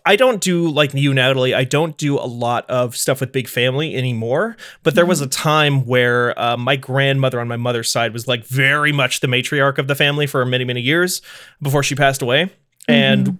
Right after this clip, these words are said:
Speaker 1: everybody would go and just pile into her house, um, in the, uh, countryside. They, uh,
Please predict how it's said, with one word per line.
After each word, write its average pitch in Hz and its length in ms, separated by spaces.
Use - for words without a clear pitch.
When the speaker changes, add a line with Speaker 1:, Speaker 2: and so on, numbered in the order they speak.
Speaker 1:
everybody 185 800
would 139 140
go 139 260
and 131 100
just 135 200
pile 143 320
into 143 320
her 139 160
house, 131 500
um, 127 420
in 131 200
the, 123 360
uh, 123 300
countryside. 131 720
They, 117 300
uh, 120 320